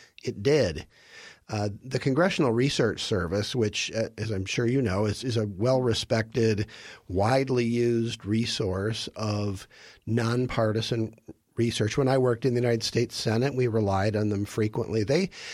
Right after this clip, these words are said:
they've published a, a huge, uh, work about the Constitution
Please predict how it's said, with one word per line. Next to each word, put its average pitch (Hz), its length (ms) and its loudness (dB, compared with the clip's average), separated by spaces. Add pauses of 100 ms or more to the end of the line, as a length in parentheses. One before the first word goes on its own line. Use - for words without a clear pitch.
(180)
they've 202 200 4
published 143 640 2
a, 117 300 2
a 110 60 2
huge, 120 1040 0 (260)
uh, 101 200 -2
work 104 560 0 (160)
about 107 320 -2
the 107 60 -2
Constitution 123 1080 0